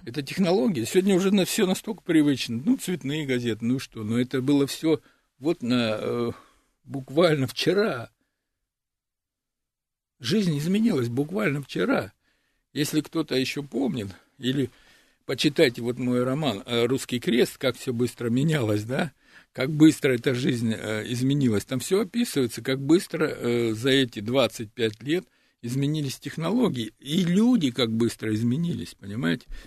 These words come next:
Когда из винтиков, шпунтиков каких-то советских,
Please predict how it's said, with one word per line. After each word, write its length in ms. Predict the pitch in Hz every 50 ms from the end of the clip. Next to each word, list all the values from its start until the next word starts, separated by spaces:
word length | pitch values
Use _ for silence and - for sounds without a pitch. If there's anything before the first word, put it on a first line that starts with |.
| - - _ _ _
Когда 340 | - - 139 143 151 185 180
из 200 | 165 147 131 127
винтиков, 600 | 143 175 208 233 254 - - 139 - 127 117 -
шпунтиков 680 | - - - - 202 240 247 220 - 156 - 143 127 131
каких-то 440 | - 135 127 - 131 110 - - -
советских, 600 | - - 147 143 143 139 117 - - 113 - -